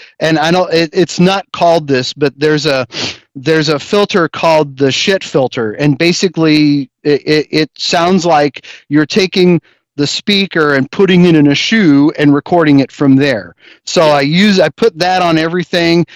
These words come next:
Speaker 1: and it, it still sounds too clean to me, but it's definitely not clean at all. And, and yeah, it's, if it sounds like shit, that, that, that, i-, as long as the, the, as long as the stuff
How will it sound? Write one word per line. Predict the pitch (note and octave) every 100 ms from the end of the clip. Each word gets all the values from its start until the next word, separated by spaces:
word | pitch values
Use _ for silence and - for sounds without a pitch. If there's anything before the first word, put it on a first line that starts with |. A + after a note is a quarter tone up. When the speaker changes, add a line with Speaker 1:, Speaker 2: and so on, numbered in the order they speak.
| - -
Speaker 1:
and | D3+ D3+ D3
it, | - A#3+ A#3 A3 G#3+
it | F#3+
still | - A#3 G#3+
sounds | A3 G#3 F#3+
too | - - G3
clean | - G3 F#3+ F3+
to | E3+
me, | F3 F3+ E3+
but | D#3
it's | C#3+ -
definitely | C#3 E3 E3 F#3+ D#3+ D3+ C#3
not | C#3+ D3 -
clean | - D3+ C#3
at | C#3
all. | B2+ A#2+ G#2 A2+
And, | A#2+ C3+
and | E3 D#3+ G#3
yeah, | F3+ A#2
it's, | C#3+ E3+ F#3 - - - -
if | F3+ -
it | E3+
sounds | - G#3 A#3
like | G#3 E3+
shit, | - G#3 - _ _ _ _ _ - -
that, | D3+ - - F3+
that, | F#3 A3 F3
that, | G3 G3 D#3+ D3+ D3 -
i-, | E3+ E3
as | E3 C#3+
long | F3+ G#3 B3+ A#3
as | G3 - - - _
the, | E3 D#3 -
the, | D#3+ C#3 C3+ -
as | D3+
long | F3 B3+ C#4
as | G3
the | C#3+
stuff | - - - F#3+ F#3+ -